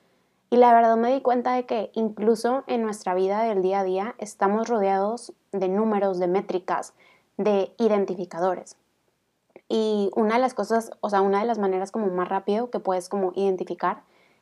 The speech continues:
es, por ejemplo, si tienes trabajo o estás de que trabajando o has tenido una buena experiencia en el trabajo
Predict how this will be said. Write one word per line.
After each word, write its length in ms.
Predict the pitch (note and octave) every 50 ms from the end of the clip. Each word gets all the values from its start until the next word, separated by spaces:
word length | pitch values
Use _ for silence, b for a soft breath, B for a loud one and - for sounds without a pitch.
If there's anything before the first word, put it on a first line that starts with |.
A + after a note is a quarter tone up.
| b b
es, 160 | - F#3+ -
por 160 | - G3+ G3+ G#3+
ejemplo, 340 | G#3 G#3+ G#3 G3+ F#3 F#3
si 240 | F3+ - G3 F#3+ F#3 F3+ -
tienes 240 | F#3+ F#3 F#3 F#3+ -
trabajo 600 | - A3+ G3 F#3 F3+ - - A3+ C#4+ D#4+ E4+ -
o 160 | - G3+ G3 F#3+
estás 340 | F#3 - - F3+ F3+ F3+
de 80 | F3 F#3+
que 120 | F3+ G#3
trabajando 580 | G#3 - D#3+ F#3 - - A3 A3+ A3+ A3 A3 G#3+
o 60 | G3+
has 100 | G3+ G3+
tenido 280 | - - F#3+ F#3+ F#3 F#3+
una 80 | F#3+
buena 160 | F#3 F#3 F3+ F3+
experiencia 500 | - - - F#3 F#3 F#3+ F#3+ F3+ F#3 F3+
en 80 | F3+
el 80 | F3+ F3
trabajo 500 | - F#3 F#3+ G#3 A3 G#3+ - G#3 G#3